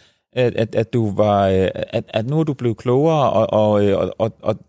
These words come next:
efter, efter et uheld, du også havde haft, jamen, så er du også begyndt at tænke anderledes, og, og det gjorde, øh, øh, Nikolaj også med, øh, med, med, i, øh, i kørestolen her, tænker også anderledes. Det er jo bare forfærdeligt, at det er det, der skal til, for at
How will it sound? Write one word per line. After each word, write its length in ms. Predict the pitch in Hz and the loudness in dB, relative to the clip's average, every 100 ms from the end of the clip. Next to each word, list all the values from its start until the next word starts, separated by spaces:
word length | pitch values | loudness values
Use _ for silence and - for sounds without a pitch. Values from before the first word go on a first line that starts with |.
| _ _ _ 131 | _ _ _ -10
efter, 280 | 135 - | -10 -6
efter 200 | 131 - | -4 -2
et 80 | 127 | -2
uheld, 240 | 139 147 117 | 0 0 0
du 120 | 131 | 0
også 200 | 143 147 | 0 -2
havde 80 | 117 | 0
haft, 280 | 120 135 - _ _ _ _ | -2 -2 -12 _ _ _ _
jamen, 360 | 120 110 90 - | -4 -2 -4 -6
så 140 | 123 | -2
er 20 | |
du 60 | 131 | -2
også 120 | 123 | -2
begyndt 260 | - 139 - | -4 -4 -4
at 40 | |
tænke 260 | - 139 110 | -4 -2 0
anderledes, 400 | 123 135 104 - | 0 2 0 0
og, 120 | 104 | -4
og 140 | - - | -4 -6
det 100 | 135 | -2
gjorde, 440 | 139 131 131 117 | 0 2 2 2
øh, 220 | 107 101 95 | 2 0 -2
øh, 440 | - 104 98 95 95 | -2 -2 -2 -4 -2
Nikolaj 340 | 120 151 120 - | -2 0 0 0
også 280 | 131 143 139 | 0 -2 -4
med, 380 | 110 104 101 | -2 0 0
øh, 80 | 90 | -2
med, 220 | 95 101 | -2 -4
med, 160 | 82 - | -4 -10
i, 220 | 90 78 | -10 -6
øh, 180 | 98 92 - | -6 -6 -10
i 80 | 107 | -6
kørestolen 440 | 139 143 131 120 | -6 -4 -6 -4
her, 120 | 131 120 - _ | -4 -6 -12 _
tænker 240 | - 139 - | -4 -2 0
også 220 | 139 151 | 0 2
anderledes. 520 | 117 123 113 95 98 - _ _ _ _ _ _ _ _ | 2 2 2 0 -2 -14 _ _ _ _ _ _ _ _
Det 60 | 123 | -4
er 20 | |
jo 40 | |
bare 200 | 95 107 | 0 0
forfærdeligt, 540 | 143 117 - 147 120 98 | -2 -4 0 0 0 -6
at 100 | 95 | -6
det 100 | 104 | -6
er 40 | |
det, 120 | 127 | -4
der 60 | 127 | -4
skal 180 | - - | -4 -8
til, 200 | - 143 | -2 -2
for 80 | |
at 60 | - | -2